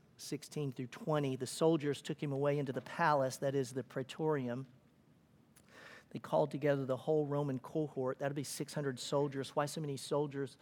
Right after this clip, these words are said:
Because it's Passover and there's millions of people in Jerusalem and they're there to keep the peace. They dressed him up in purple, and after twisting a crown of thorns,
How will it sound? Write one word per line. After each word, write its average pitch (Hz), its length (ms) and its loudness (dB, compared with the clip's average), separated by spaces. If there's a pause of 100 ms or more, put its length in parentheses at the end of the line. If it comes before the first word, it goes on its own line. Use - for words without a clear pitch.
(380)
Because 135 260 -2
it's 131 140 -4
Passover 139 600 0
and 131 100 -4
there's 123 200 -6
millions 135 360 -2
of 127 80 -8
people 139 280 -8
in 127 80 -4
Jerusalem 131 540 -4
and 120 100 -4
they're 123 100 -4
there 131 160 -2
to 139 60 -6
keep 151 220 -10
the 139 80 -10
peace. 175 500 -8 (2000)
They 147 120 2
dressed 147 360 2
him 147 160 0
up 147 220 2
in 127 100 -2
purple, 139 540 0
and 123 80 -2
after 127 260 -4
twisting 139 480 -6
a 120 60 -4
crown 131 540 -2
of 123 80 -14
thorns, 127 720 -4